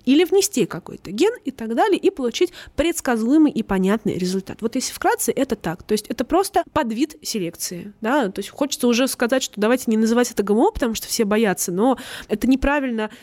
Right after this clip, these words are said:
<laughs> отказываться от слов, потому что они пугают людей, нужно эти слова разъяснять. Пищевые продукты, которые сделаны с помощью вот этих самых генетических модификаций, также очень-очень строго изучаются. У нас есть с вами просто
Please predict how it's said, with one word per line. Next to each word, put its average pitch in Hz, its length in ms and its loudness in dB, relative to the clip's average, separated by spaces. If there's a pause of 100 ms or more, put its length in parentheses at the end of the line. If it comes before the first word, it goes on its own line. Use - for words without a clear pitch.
(100)
<laughs> - 200 -2
отказываться 240 540 -2
от 202 80 -2
слов, 359 200 2
потому 220 220 -2
что 220 140 -2
они 190 140 2
пугают 208 400 2
людей, 214 220 2
нужно 330 220 4
эти 247 120 0
слова 226 300 0
разъяснять. 208 580 -4 (420)
Пищевые 190 320 -2
продукты, 208 360 -2
которые 202 320 -6
сделаны 202 640 -2
с - 120 -14
помощью 160 360 -6
вот - 80 -18
этих 185 160 -10
самых 185 300 0
генетических 196 520 -4
модификаций, 226 540 -2
также 269 420 -4
очень-очень - 640 -2
строго - 340 -4
изучаются. 196 480 -4
У 185 40 -2
нас 269 180 0
есть 240 120 -2
с - 40 -8
вами 247 160 0
просто 285 280 -4